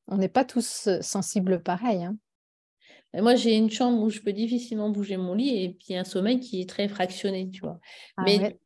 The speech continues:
Speaker 2: tu vois, la fenêtre, bah, les fenêtres, elles sont tout d'un côté d'un mur et puis après, l'armoire, elle est là, mais le lit, il faut qu'il soit là, tu vois. Donc, je
Speaker 1: Mm.
Speaker 2: vois mal, euh... Bon,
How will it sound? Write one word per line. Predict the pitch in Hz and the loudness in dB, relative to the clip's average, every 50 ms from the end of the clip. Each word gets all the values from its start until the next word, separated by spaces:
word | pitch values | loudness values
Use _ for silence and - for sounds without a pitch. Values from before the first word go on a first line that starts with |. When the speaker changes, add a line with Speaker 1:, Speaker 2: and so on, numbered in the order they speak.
| _ _ - | _ _ -4
Speaker 2:
tu | - | 2
vois, | 226 240 247 254 | 4 6 6 8
la | 233 202 | 6 6
fenêtre, | 202 208 247 269 269 254 | 4 2 0 0 2 2
bah, | 190 175 170 | 2 2 2
les | 170 170 | 0 -2
fenêtres, | 170 - - 240 269 269 - | -2 -2 -2 -2 -2 -4 -6
elles | 185 175 | -8 -8
sont | - - 180 175 170 175 175 | -6 -6 -4 -4 -4 -4 -4
tout | 170 240 233 | -4 -2 0
d'un | 220 196 180 180 180 170 165 | 0 0 2 2 0 0 0
côté | 170 185 175 208 190 | -2 -2 0 0 0
d'un | 185 180 175 180 | 2 2 0 2
mur | 202 226 269 311 302 262 | 2 4 4 4 2 2
et | 196 175 175 | 0 0 -2
puis | - - 180 | -4 -4 -4
après, | 170 170 - - 220 233 240 | -4 -6 -6 -4 0 0 0
l'armoire, | 214 185 175 175 185 185 190 190 185 | 0 0 -2 -2 -2 -2 0 0 0
elle | 170 165 | 0 0
est | 160 165 | 0 0
là, | 190 240 269 | 0 0 0
mais | 254 196 175 170 - - - - _ _ | 0 0 -2 -4 -8 -14 -20 -20 _ _
le | 180 180 | 0 2
lit, | 196 233 269 | 4 4 4
il | |
faut | 277 277 220 | 2 2 -2
qu'il | 202 - 202 - | -4 -4 -8 -6
soit | - 220 214 | 0 0 2
là, | 240 262 247 226 | 4 4 2 2
tu | - - - | 0 -4 -4
vois. | 190 170 175 | -4 -2 -2
Donc, | 175 175 180 180 190 | -2 -4 -2 0 0
je | 190 | 0
Speaker 1:
Mm. | |
Speaker 2:
vois | 180 190 196 - - - | 0 -2 -6 -10 -6 -4
mal, | 240 269 285 277 262 220 | -2 -2 0 0 0 0
euh... | 190 185 185 180 - - _ _ - - - _ _ - - _ _ - | -2 -2 -4 -6 -6 -10 _ _ -20 -20 -20 _ _ -20 -20 _ _ -4
Bon, | 180 165 170 170 | -2 -2 -2 -6